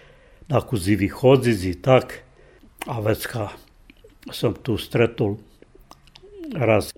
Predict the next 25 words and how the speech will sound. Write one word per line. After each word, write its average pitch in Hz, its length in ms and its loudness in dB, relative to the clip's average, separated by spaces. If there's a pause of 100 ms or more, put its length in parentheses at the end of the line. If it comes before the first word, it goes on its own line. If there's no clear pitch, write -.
jednu 110 420 0
zivku, 123 560 2 (340)
iše 123 400 -2 (580)
i 135 100 -4
pitaše 113 540 -2
mi, 107 160 0
že 92 180 -2
co 117 220 2
robim. 92 400 -4 (720)
Varim, 107 300 4
že 95 160 4
nje 104 140 8
robim 98 360 6
nič. - 380 2 (1160)
Obično 101 720 4
šitski - 400 2
tedi 104 360 6
išli 107 240 4
do 98 160 6
školi, 107 480 6
ljebo 101 320 4
do 95 140 4
štrednje 104 420 4
školi, 101 400 4
ljebo 95 300 2